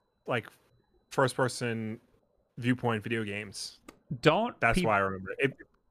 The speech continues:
Speaker 1: it predates Wolfenstein.
Speaker 2: Don't people, don't developers not like gog?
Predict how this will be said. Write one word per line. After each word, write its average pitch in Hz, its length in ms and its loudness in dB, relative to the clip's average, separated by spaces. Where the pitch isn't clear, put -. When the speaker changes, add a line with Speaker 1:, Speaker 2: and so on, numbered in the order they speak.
Speaker 1:
it 147 120 6
predates 175 420 6
Wolfenstein. 107 540 -4
Speaker 2:
Don't 185 260 2
people, 175 720 0
don't 180 220 4
developers 156 420 0
not 135 220 -2
like 127 200 -2
gog? 123 360 -2